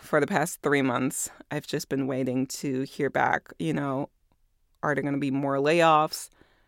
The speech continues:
happening? Am I part of it? And every week we're just hearing, "Next week we'll have more answers."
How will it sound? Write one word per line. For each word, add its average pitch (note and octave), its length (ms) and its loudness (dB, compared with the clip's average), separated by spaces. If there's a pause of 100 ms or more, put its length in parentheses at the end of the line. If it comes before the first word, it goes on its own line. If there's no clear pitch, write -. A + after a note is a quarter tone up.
(140)
happening? D3 880 -2
Am D3+ 140 -4
I D#3 180 -4
part A#3+ 300 6
of G#3+ 160 2
it? G#3 400 2 (560)
And C#3 280 0
every C#3+ 300 2
week C#3 360 -4 (240)
we're D#3 140 -4
just - 240 -6
hearing, D#3 340 -2
"Next G3 300 2
week G#3+ 240 0
we'll A3 140 4
have G#3+ 260 6
more G#3+ 220 6
answers." G3+ 760 2